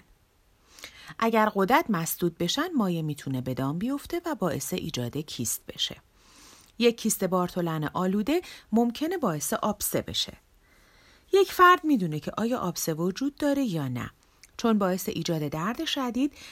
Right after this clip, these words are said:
در یک طرف واژن همراه با قرمزی و تورم در ناحیهٔ عمومی می‌شه. ابعاد مختلف از قطر بسیار کوچیک تا بیش از یک اینچ متفاوته. تقریباً در هر پنجاه زن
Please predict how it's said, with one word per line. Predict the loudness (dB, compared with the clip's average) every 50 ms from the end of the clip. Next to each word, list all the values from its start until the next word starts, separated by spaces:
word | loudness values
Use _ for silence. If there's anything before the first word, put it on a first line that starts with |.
| -20 -14 -6
در | -4 -2 0 0
یک | 0 0 -2 -2
طرف | -2 -2 0 0 -2 -4
واژن | -4 -2 -2 -2 0 0 -2 -4 -4 -6 -8 -14 -20 -20 -14
همراه | -4 0 2 2 2 2 -2 -2 -2
با | -4 -6
قرمزی | -4 -2 -2 -2 -2 -2 -2 -4 -4 -4 -4 -4
و | -4 -4 -4
تورم | -2 0 0 2 2 2 2 2 2 0 0 0
در | 0 0 0 0 0
ناحیهٔ | -2 -4 -4 -4 -4 -4 -2 -2 -2
عمومی | 0 0 2 4 4 2 2 0 -2
می‌شه. | -4 -4 -4 -4 -4 -4 -8 -16 _ _ _ _ _ _ _ _ -20 -20 -20 -20 -20 -20 -20 -10 2 6
ابعاد | 6 6 6 6 0 0 2
مختلف | 2 2 0 0 -2 -2 0 0 2 0 0 -2 -6 -20 -20 -16 -6 0
از | 2 2 2 4
قطر | 2 2 2 2 -2 -2
بسیار | 0 0 -2 0 -2 -2 0 -2 -2 -2
کوچیک | -2 -4 -2 0 0 0 0 0
تا | -2 -2
بیش | -2 0 -2 -2 -2
از | -2 -4 -4 -2
یک | 0 0 -2 -2 -6 -4
اینچ | 0 2 2 2 2 0 -2 0 0
متفاوته. | 0 0 0 0 -2 -2 -2 -2 -4 -4 -4 -8 -12 -10 -12 -14 -14 -16 -18 _ _ _ _ _ _ _ _ _ _ _ _ _ _ _ _ _ -20 -18 -16 -16 -14 -12 -14 -14 -12 -2
تقریباً | 8 10 10 12 12 8 6 6 6 6 6
در | 6 6 6
هر | 6 2 0
پنجاه | 0 0 2 2 4 4 4 4 2 0 0
زن | 2 4 4 4 4